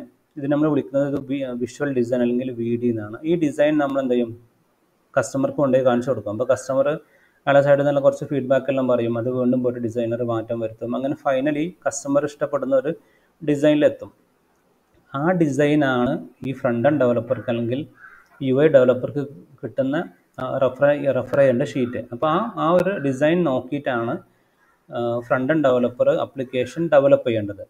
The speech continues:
കസ്റ്റമറോട് നമ്മൾ പറഞ്ഞിട്ടുള്ളത് ഇതുപോലത്തെ ഒരു application ആണ് നമ്മൾ ചെയ്തു തരുന്നത്, അപ്പോൾ application നമ്മൾ ചെയ്തു കൊടുക്കാന്നുള്ള നമ്മൾ കസ്റ്റമറോട് agree ചെയ്തിട്ടുണ്ട്. അങ്ങനെ നമ്മൾ agree ചെയ്ത് കഴിഞ്ഞാൽ നമ്മൾ കൊടുക്കേണ്ടത് അതുപോലത്തെ ഡിസൈനുള്ള ഒരു ആപ്ലിക്കേഷനാണ്.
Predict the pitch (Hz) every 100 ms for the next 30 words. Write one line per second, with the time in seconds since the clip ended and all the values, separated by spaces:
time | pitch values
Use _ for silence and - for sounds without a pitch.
0 | _ _ _ _ _ 131 - 143 139 143
1 | 151 143 143 139 139 135 117 123 123 123
2 | 123 135 135 151 139 143 135 113 131 135
3 | 127 117 123 123 131 123 123 123 117 117
4 | 120 110 104 117 170 _ _ _ - 143
5 | 143 - 127 131 - 143 139 131 151 180
6 | - _ _ 165 - 147 139 151 139 -
7 | 139 139 135 135 131 - 123 127 131 110
8 | 113 117 110 113 110 123 127 131 147 139
9 | 139 120 123 139 135 _ - - 147 127
10 | 131 123 110 107 110 175 - _ _ -
11 | 127 135 139 127 117 139 131 143 123 123
12 | 131 131 - 135 117 123 123 123 147 156
13 | 139 123 117 - 101